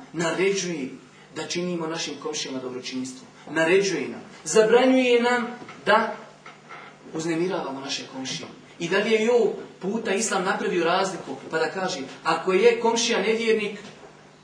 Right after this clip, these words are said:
uznemiraj ga. Ako je musliman, budi dobar.” Ne, braćo moja draga.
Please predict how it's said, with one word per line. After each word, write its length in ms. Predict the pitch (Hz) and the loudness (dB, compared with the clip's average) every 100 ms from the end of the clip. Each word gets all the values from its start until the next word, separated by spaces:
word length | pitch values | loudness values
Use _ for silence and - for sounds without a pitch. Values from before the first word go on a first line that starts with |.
| - | -14
uznemiraj 600 | 165 165 160 160 143 147 | -10 -6 -6 -6 -6 -12
ga. 120 | 147 - - - | -14 -18 -18 -12
Ako 220 | - 170 | -8 -4
je 60 | 160 | -4
musliman, 420 | - 180 190 165 | -4 -4 -4 -4
budi 180 | 147 135 | -6 -8
dobar.” 300 | 139 - - - - | -6 -8 -10 -18 -12
Ne, 220 | 139 151 139 | -6 -6 -8
braćo 280 | 131 - | -12 -12
moja 180 | 131 127 | -10 -10
draga. 300 | 123 127 123 | -12 -14 -14